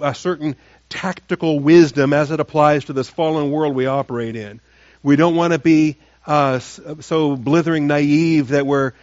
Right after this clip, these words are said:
that we're victimized and in trouble in, in s-, realms of, of, of sin and the sinners that are out there. We want to be aware of it. At the same time, we want to be innocent of all of it.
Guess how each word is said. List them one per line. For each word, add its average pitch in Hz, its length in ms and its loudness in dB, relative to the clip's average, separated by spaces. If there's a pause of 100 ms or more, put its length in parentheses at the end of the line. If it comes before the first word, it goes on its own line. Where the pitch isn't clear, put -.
(200)
that 139 180 2
we're 135 380 0 (380)
victimized 147 1080 -4
and 131 120 -4
in 123 80 -4
trouble 143 420 -2
in, 127 140 -4
in 131 140 -6
s-, - 200 -14
realms 135 520 -4
of, 131 220 -6 (340)
of, 131 200 -2
of 120 480 -8
sin 156 320 -2
and 139 100 -2
the 120 60 -6
sinners 156 380 -4
that 131 100 -6
are 131 80 -4
out 151 240 0
there. 127 200 -6 (400)
We 156 120 6
want 180 160 6
to 170 60 2
be 160 120 4
aware 160 460 2
of 165 160 2
it. 147 180 0 (160)
At 139 140 -10
the 135 100 -8
same 170 300 -4
time, 156 440 -4
we 143 80 -6
want 143 200 -6
to - 20 -6
be 139 80 -6
innocent 135 540 -10
of 113 100 -12
all 113 240 -8
of 104 100 -14
it. 107 160 -20